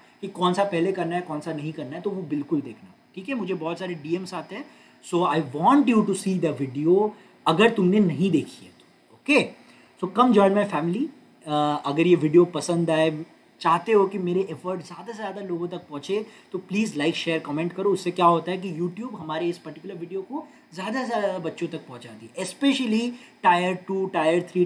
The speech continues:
tier four cities के बच्चों तक, जो financially afford नहीं कर सकते coaching, उनके लिए मैं चाहता हूँ कि वो self study करके एक proper guidance और स्ट्रेटजी से gate exam को फोड़े और अपनी ज़िंदगी बदले, ठीक है? That's the focus। तो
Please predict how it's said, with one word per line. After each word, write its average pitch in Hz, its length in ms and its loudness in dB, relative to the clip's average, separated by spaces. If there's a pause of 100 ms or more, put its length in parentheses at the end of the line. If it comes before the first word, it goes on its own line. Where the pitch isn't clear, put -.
tier 156 260 0
four 175 140 2
cities 175 360 -6
के 170 100 -8
बच्चों 147 340 -10
तक, 220 200 -8 (260)
जो 220 60 -6
financially 214 640 -8
afford 208 280 2
नहीं 165 220 2
कर 277 140 8
सकते - 280 0
coaching, 117 340 -6 (500)
उनके 240 440 6
लिए 185 340 8
मैं 170 180 2
चाहता 156 280 -2
हूँ 180 320 2
कि 214 100 -2
वो 208 200 0
self 294 440 4
study 220 320 4
करके - 340 -2 (560)
एक 202 240 4
proper 233 460 4
guidance 214 540 4
और 208 80 0
स्ट्रेटजी 262 600 0
से 254 160 0
gate 226 340 0
exam 202 300 -2
को 190 120 -2 (180)
फोड़े 202 380 2 (280)
और 180 120 4
अपनी 190 240 0
ज़िंदगी 185 500 4
बदले, - 300 -8 (260)
ठीक 185 160 -12
है? 175 180 -8
That's 156 280 4
the 185 140 2
focus। 214 380 -4 (400)
तो 165 320 6